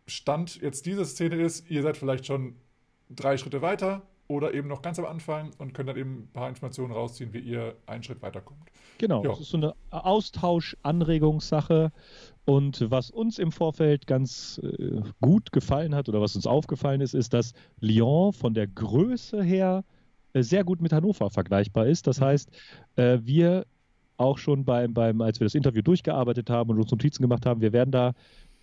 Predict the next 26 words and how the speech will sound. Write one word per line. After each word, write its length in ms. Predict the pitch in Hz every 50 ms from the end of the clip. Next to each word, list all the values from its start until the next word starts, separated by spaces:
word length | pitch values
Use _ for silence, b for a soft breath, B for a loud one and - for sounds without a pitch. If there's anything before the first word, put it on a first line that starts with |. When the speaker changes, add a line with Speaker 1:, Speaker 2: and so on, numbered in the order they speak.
| b -
Speaker 2:
auch 160 | - 156 165
für 120 | - - 208
unsere 240 | 240 214 196 147 -
Szene 280 | - 151 135 139 143
sehr 360 | 117 110 135 160 180 175 - _ _ _ _ _ _ _ _ _ -
Fruchtbares 800 | - - 226 214 - - _ - 120 110 110 101 107 - - 107
rausnehmen 460 | 104 107 104 - - 107 104 110 123
können 360 | - 123 120 135 165 190 190
und 340 | 175 160 127 120 131 131 131
Speaker 1:
Ja. 100 | - 135 B B B B B
Mhm. 100 | B 135 110
Speaker 2:
mal 120 | 131 135 156
überlegen, 440 | 135 143 139 131 151 165 170 143
wie 60 | 135 143
man 120 | 139 139
das 140 | 131 123 -
erreichen 340 | 117 120 151 165 151 156 143
kann, 220 | - 143 131 127
was 140 | 131 117 -
man 120 | 127 117
auch 160 | 123 131 127
machen 200 | 139 127 104 120
kann. 240 | 117 120 117 110 113
Und 300 | 113 123 113 113 107 - b b b b b b _ -
wir 320 | 113 117 113 110 - -
hoffen, 520 | 160 156 - - 131 123 123 120 120 123